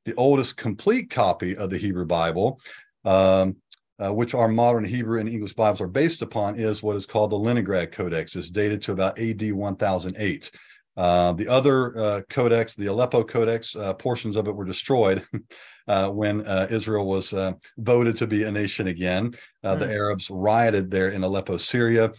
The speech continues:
Speaker 1: Uh, portions of the Aleppo Codex, that, uh, one was dated A D nine thirty. And that was the crown, that was the, uh, standard there. But the, uh, Leningrad Codex,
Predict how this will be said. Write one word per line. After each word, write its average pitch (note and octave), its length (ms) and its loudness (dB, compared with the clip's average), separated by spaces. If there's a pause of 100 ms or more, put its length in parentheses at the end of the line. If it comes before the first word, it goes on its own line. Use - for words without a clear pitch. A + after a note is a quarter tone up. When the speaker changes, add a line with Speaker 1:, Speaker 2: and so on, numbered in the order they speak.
(320)
Speaker 1:
Uh, F#2 220 0
portions G2+ 500 0
of G2 280 -2
the G2 120 2
Aleppo G#2 340 0
Codex, G2+ 380 0
that, A2 160 2
uh, G2 440 -6
one G2 280 -6
was F#2+ 140 -4
dated G2 320 0
A G2+ 160 -2
D G2 120 -2
nine F2+ 280 0
thirty. F2+ 400 2 (340)
And F#2 200 0
that G#2+ 140 2
was G#2 160 -2
the - 120 -10
crown, G2+ 440 2
that F#2 160 2
was F2+ 220 -4
the, G#2 340 0 (400)
uh, F2+ 220 0
standard F2+ 680 0
there. E2 300 0
But F2+ 220 -2
the, F#2+ 240 -2
uh, F#2 80 -2
Leningrad A2 560 2
Codex, G#2+ 420 0